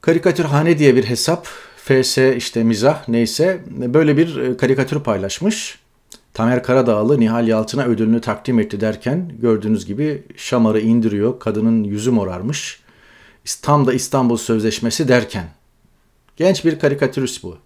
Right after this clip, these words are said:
Furkan Şimşek'miş ismi. Sonra da bu karikatürün arkasında duramayıp sildi. "Farklı yerlere çekildi." diyor. Yahu karikatür ortada, nereye çekilecek?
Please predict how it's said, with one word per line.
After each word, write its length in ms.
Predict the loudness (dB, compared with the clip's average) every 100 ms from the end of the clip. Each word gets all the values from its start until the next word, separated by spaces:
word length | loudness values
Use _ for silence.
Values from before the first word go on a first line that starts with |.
| _ _ _ _ _ _
Furkan 360 | 0 0 0
Şimşek'miş 600 | -2 -2 -2 -4 -4 -10 -10
ismi. 260 | -12 -14 -20 _ _ _ _ _ _ -20 -20 _ -4
Sonra 280 | 2 4
da 160 | 4 4
bu 240 | 2 0
karikatürün 460 | 0 -2 -2 -4 -4
arkasında 500 | -6 -6 -4 -2 0
duramayıp 380 | 0 0 -2 -2
sildi. 380 | -4 -4 -4 -10 _ _ _ _ _ _ _ _ _
"Farklı 340 | 0 0 2 4
yerlere 320 | 6 4 0
çekildi." 480 | -4 -8 -10 -14 -14
diyor. 160 | -14
Yahu 260 | -4 -2 0
karikatür 440 | 0 -2 -2 -4
ortada, 420 | -2 -2 0 0 2
nereye 300 | 4 4 2
çekilecek? 600 | -4 -6 -10 -14 -18